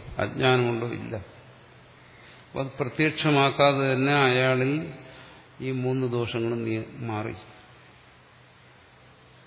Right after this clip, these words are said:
അപ്പൊ അയാൾ ആന്തരികമായ ബോധമുണ്ടായി, രാജാവാണ്.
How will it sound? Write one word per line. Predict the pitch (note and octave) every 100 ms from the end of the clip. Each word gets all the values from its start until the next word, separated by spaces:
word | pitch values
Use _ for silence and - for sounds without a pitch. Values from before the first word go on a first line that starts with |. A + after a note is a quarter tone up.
| - - - - E3+
അപ്പൊ | C3+
അയാൾ | C3+ C#3+ C#3+ D3+ -
ആന്തരികമായ | G#2+ B2+ C#3 D3 D3 C#3 C3 C3+
ബോധമുണ്ടായി, | B2+ A#2 A#2+ A#2+ B2 G2 - - -
രാജാവാണ്. | A2 G#2+ G#2+ A2 A2 - A2+